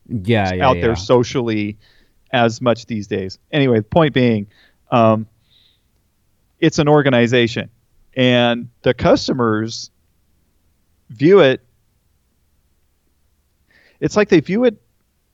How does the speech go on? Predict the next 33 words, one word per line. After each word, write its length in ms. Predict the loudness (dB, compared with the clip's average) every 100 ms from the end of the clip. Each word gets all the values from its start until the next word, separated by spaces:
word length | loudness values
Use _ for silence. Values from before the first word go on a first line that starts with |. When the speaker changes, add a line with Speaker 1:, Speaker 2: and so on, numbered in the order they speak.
| _
Speaker 2:
like 120 | -2
they're 120 | 0 2
doing 240 | 2 2
business 520 | 2 0 2 -4 -6
with 100 | -6
a 40 | -6
friend. 560 | -6 -4 -4 -6 -18 -20 -20 0
Speaker 1:
Definitely. 540 | 0 2 -4 -6 -10 -18 _
Hundred 300 | -2 0 0
percent, 420 | -4 -8 -8 -10 -12
dude. 180 | -14 -16 _ _ _
Speaker 2:
And, 600 | 0 2 4 2 0 -6 -20 _ _ _ _ _ _ _ _
you 180 | -2 2
know, 180 | 2
they 120 | 4 4
don't, 220 | 2 -2 _ _ _ _ _ _ _
they 140 | 2 2
don't, 240 | 2 -2 _ _ _ _
they, 180 | -2 0
they 200 | 0 0
treat 260 | 2 0 0
it 120 | -2
the 60 | -4
same 320 | -2 -2 0
way. 180 | 0 0
And 460 | -4 -6 -12 -12 -12 _ _ _
when 140 | 0 4
you 100 | 4
realize 500 | 6 6 4 2 0
that, 340 | -2 -2 -4 _ _
if, 160 | -2 -2 -4 _
if 220 | -10 -8
you 140 | -8